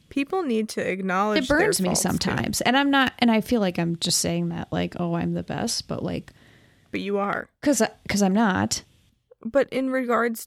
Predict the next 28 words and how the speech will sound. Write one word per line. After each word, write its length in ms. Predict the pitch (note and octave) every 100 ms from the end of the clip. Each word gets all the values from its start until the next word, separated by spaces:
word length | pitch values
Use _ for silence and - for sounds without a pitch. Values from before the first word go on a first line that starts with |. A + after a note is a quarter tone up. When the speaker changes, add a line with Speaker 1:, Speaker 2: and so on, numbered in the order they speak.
| -
Speaker 1:
to, 340 | A#3 G#3+ G3 - _ _ _ _ _
um, 360 | G3 G3 F3 E3+ -
it, 200 | - -
it 200 | F3+ F#3
burns 420 | F#3 F#3+ G3+ F#3+
you, 140 | E3+ D#3
it, 400 | D#3 - - -
it 140 | - F3
affects 480 | F3 F3+ F3+ -
you. 300 | F3+ F3 E3 - _ _ _ _
It 120 | C4
is 160 | D#4+ C4+ -
also 380 | G#3 C4 C4+
the 100 | B3 G#3+
responsibility 1040 | G3 - F#3 G3 G#3+ F#3 E3+ F3 F#3+ -
of 260 | F#3+ F3 _
people 440 | - F3+ - G#3
in 220 | - F3+ E3
life 280 | E3+ G#3 -
as 120 | F#3+
a 60 | F3
human 500 | - - G3 G3 F#3+
being 460 | F3 F3 F3+ A3+
to 160 | A3 A#3
not 240 | A3+ B3
be 160 | - C4+
a 60 | E3 D#3+ -
jerk. 520 | - B3+ - _